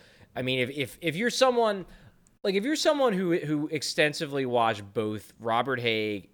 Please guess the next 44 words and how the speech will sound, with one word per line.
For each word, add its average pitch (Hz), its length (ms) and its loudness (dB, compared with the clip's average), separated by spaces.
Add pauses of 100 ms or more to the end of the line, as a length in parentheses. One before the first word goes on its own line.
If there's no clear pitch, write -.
(180)
and 117 160 -4
Mark 117 220 -2
Friedman 104 340 -6
in - 20 -8
the 98 140 -2
A - 20 0
H 90 240 -6
L, 73 320 -8
and 95 360 -8
you 104 200 -10
say 101 360 0
that, 92 220 -2
"I 101 180 -2
believe 107 380 -4
Mark 101 200 -4
Friedman 92 320 -10
was 87 100 -12
better 95 300 -6
in 107 80 -8
the 98 120 -6
A 92 40 -4
H 95 280 -6
L 82 320 -10 (180)
than 98 140 -10
Robert 90 300 -6
Haig," 120 340 0 (260)
I 120 120 4
am 127 100 4
not 117 200 0
one 117 100 0
of 107 60 -2
those 104 140 -6
people, 160 220 2
but 110 120 0
if 101 80 -6
you're 147 140 0
one 147 140 0
of 135 40 -2
those 139 180 -2
people, 143 460 0 (400)
I 135 320 2
c-, 139 100 -8
can 135 220 -2
accept - 600 0